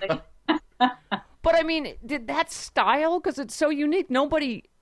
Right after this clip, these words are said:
Speaker 2: it was doing it. No one's done it since. Like, wh-, how did it, was that just your conversational thing that you started doing, or,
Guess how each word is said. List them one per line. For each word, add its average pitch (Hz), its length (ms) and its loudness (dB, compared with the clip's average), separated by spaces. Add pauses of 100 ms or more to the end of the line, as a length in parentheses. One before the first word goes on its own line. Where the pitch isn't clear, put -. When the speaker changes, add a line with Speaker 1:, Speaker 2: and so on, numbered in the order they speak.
(260)
Speaker 2:
it 214 160 2
was 190 180 -2
doing 156 300 0
it. 226 140 0
No 240 120 -2
one's 262 280 -2
done 208 200 2
it 190 180 -6
since. 254 420 -6
Like, 233 180 -2
wh-, 190 240 -8
how 247 220 -4
did 311 160 -4
it, 175 120 -16
was 214 220 -6
that 285 180 -2
just - 220 -10
your 277 80 -10
conversational 269 880 -2
thing 349 380 -2
that 247 160 0
you 233 280 -4 (200)
started 233 480 0
doing, 285 340 -4
or, 226 160 -8